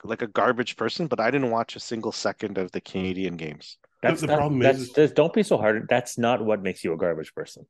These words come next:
Speaker 2: <laughs> It's, it's
Speaker 1: Hmm.
Speaker 2: obviously your personality.
Speaker 3: Yeah.
Speaker 2: The,
Speaker 3: Yeah.
Speaker 2: um,
Speaker 1: And not the fact that I live in trash.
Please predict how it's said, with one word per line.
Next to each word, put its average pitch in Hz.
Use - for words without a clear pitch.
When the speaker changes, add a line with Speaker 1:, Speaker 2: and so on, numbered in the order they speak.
Speaker 2:
<laughs> -
It's, -
it's -
Speaker 1:
Hmm. 92
Speaker 2:
obviously 117
your 98
personality. 87
Speaker 3:
Yeah. 87
Speaker 2:
The, 117
Speaker 3:
Yeah. 113
Speaker 2:
um, 87
Speaker 1:
And 107
not 120
the 107
fact 98
that 98
I 90
live 90
in 90
trash. -